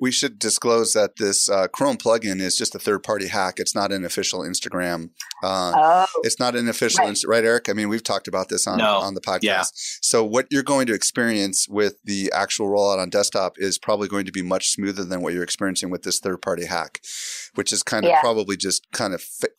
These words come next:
Speaker 1: you know, fooling Instagram to think that you're actually on a mobile device.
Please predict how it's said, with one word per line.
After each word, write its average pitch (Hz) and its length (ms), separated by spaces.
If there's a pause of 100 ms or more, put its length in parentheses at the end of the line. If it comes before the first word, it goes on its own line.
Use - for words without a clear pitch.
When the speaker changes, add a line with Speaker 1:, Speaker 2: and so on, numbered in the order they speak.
(160)
Speaker 1:
you 104 160
know, 90 180
fooling 117 520
Instagram 95 600
to - 80
think 98 280
that 87 120
you're 87 120
actually 87 300
on 85 120
a 85 40
mobile 87 240
device. 82 440